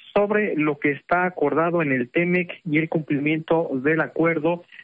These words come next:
ante, pues, las denuncias en materia laboral que Estados Unidos había, eh, acusado a México que no estaba, eh, cumpliendo,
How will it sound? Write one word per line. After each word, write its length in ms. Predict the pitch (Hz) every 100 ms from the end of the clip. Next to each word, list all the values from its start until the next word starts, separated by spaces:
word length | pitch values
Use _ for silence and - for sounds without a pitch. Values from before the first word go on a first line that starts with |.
| _
ante, 320 | 156 165 165
pues, 280 | 170 139 131
las 240 | 143 131 127
denuncias 480 | 135 165 185 165 139
en 100 | 127
materia 380 | 127 160 165
laboral 560 | 143 120 123 147 165 160 _ _ _
que 380 | 156 165 175 143
Estados 440 | 135 165 165 156
Unidos 420 | 147 147 156 165 160 -
había, 540 | 131 135 151 156 151
eh, 180 | 127 131
acusado 560 | 131 123 202 185 202 214
a 60 |
México 520 | 156 160 165 151 165 160 - - -
que 140 | 135
no 280 | 139 147 170
estaba, 760 | 165 147 - 160 151 151 143
eh, 300 | 123 127 127
cumpliendo, 720 | - 135 139 196 220 196 175